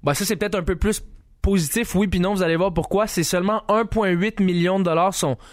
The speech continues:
son contrat pour encore une autre saison. Il devient agent libre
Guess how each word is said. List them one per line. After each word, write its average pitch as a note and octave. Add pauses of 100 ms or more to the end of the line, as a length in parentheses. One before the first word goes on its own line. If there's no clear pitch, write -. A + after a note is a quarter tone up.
(120)
son D3+
contrat D#3
pour D3+
encore E3+
une F3+
autre F#3+
saison. C#3+ (460)
Il D3
devient E3+
agent F3
libre F#3+